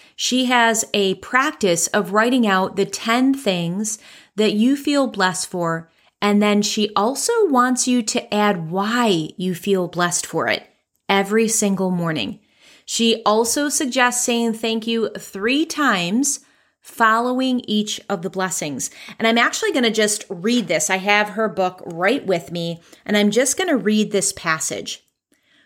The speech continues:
Writing thank you three times in a row is a powerful thing to do because it prevents you from throwing the words away and increases your focus of gratitude. Saying thank you three times is also a magic formula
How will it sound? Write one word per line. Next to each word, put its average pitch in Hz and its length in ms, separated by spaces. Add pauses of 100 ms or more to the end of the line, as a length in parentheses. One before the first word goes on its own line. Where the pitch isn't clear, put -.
Writing 240 440
thank 220 380
you 220 200
three 233 360
times 214 420
in 226 100
a 220 80
row 180 480
is 196 160
a 180 80
powerful 233 640
thing 214 340
to 208 120
do 151 400 (320)
because 202 320
it 208 120
prevents 214 500
you 208 200
from 202 280
throwing 214 560
the 294 100
words 196 380
away 160 480 (340)
and 190 100
increases 220 600
your 254 120
focus 202 460
of 185 120
gratitude. 165 640 (580)
Saying 226 420
thank 262 400
you 175 180
three 185 320
times 180 600 (420)
is 220 160
also 254 400
a 175 60
magic 165 380
formula 160 580